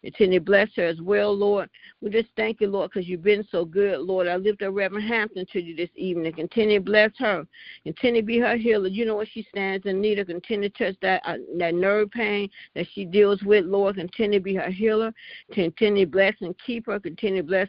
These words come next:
her teaching. Continue to bless her puppet ministry. Continue to bless all that she does. Continue to bless her household.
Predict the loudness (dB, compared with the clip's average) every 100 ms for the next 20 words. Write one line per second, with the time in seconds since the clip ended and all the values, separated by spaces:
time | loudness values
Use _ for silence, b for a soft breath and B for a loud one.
0 | -2 -2 -4 -4 -6 -4 -4 -4 -4 B
1 | B B -10 0 2 2 4 2 2 0
2 | -4 -2 0 2 2 2 2 0 -4 -6
3 | -2 -4 -2 0 0 0 0 0 0 0
4 | 2 2 2 -4 -8 -6 0 2 2 -2
5 | B B B -10 0 2 2 2 0 0
6 | -4 -2 -2 -2 -2 -4 -2 -2 -2 -6